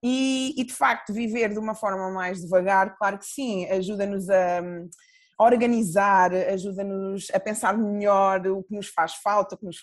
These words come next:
não, não, não nos faz falta. Por exemplo, eu dou o, o granel como o grande exemplo. Eu, para ir fazer compras a granel, eu tenho de ter tempo. Eu tenho de ir com tempo,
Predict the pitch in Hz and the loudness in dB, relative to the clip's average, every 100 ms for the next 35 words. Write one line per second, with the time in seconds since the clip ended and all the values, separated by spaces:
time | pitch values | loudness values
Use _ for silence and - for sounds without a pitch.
0 | - 175 170 170 165 - 165 170 165 - | -8 -4 -4 -4 -6 -8 -6 -6 -6 -8
1 | 160 - 196 196 190 190 208 196 180 - | -10 -2 2 2 0 -4 -2 -2 -4 -8
2 | _ 202 208 220 214 214 - 208 202 202 | _ -2 2 2 4 2 0 -4 -4 -6
3 | 196 _ - 220 220 220 240 247 240 240 | -8 _ -2 2 2 4 4 2 0 0
4 | 233 - 247 214 226 220 214 202 185 170 | -2 -6 -4 0 0 0 -4 -6 -6 -6
5 | - _ 208 233 277 277 240 214 233 370 | -10 _ 0 2 2 0 0 -4 -6 -12
6 | _ 190 185 202 185 190 185 190 190 220 | _ -8 -4 -2 0 0 0 0 0 0
7 | 285 - 466 466 415 - 202 190 202 165 | -2 -2 -4 -4 -6 -4 -4 -4 -6 -6
8 | 160 _ _ - _ - 214 277 240 294 | -8 _ _ -20 _ 0 4 6 6 4
9 | - 220 196 190 165 165 | 2 0 0 -4 -6 -8